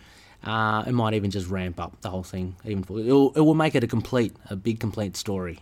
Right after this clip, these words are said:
Speaker 2: as
Speaker 1: I
Speaker 2: well.
Speaker 1: sent you a cover
Speaker 2: Yeah.
Speaker 1: on Facebook. This isn't for the next Mongol story, but it's for the one after,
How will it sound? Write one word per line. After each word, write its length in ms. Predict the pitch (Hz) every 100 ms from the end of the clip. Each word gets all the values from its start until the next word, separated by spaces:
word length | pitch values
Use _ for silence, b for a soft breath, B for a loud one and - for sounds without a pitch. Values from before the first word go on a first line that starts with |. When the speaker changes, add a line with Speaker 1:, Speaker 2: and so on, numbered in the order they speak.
| - -
Speaker 2:
as 140 | 95
Speaker 1:
I 40 |
Speaker 2:
well. 20 | 123
Speaker 1:
sent 240 | - 185
you 160 | 196 143
a 40 |
cover 600 | - - 113 107 95 85
Speaker 2:
Yeah. 40 | 101
Speaker 1:
on 100 | 95
Facebook. 640 | - 92 95 - 85 -
This 160 | 127 127
isn't 240 | 127 131
for 80 | 123
the 80 | 110
next 320 | 98 101 -
Mongol 280 | 98 104 98
story, 260 | - 80 90
but 100 | 90
it's 100 | -
for 100 | 120
the 80 |
one 200 | 104 104
after, 520 | 87 90 90 - -